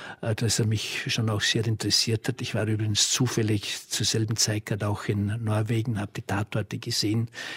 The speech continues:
bin sogar dann auch gefragt worden, ähm, aber konnte natürlich die Begutachtung nicht durchführen,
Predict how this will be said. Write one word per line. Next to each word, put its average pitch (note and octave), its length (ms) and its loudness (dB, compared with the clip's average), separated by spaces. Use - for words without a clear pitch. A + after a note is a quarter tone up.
bin G#2 140 2
sogar G2+ 300 2
dann G2+ 180 4
auch F#2+ 160 0
gefragt - 560 0
worden, A2+ 360 4
ähm, G#2+ 360 4
aber G#2 180 2
konnte A2 320 0
natürlich G#2 380 0
die G#2 100 -4
Begutachtung A2 640 -2
nicht - 240 -2
durchführen, G#2 600 2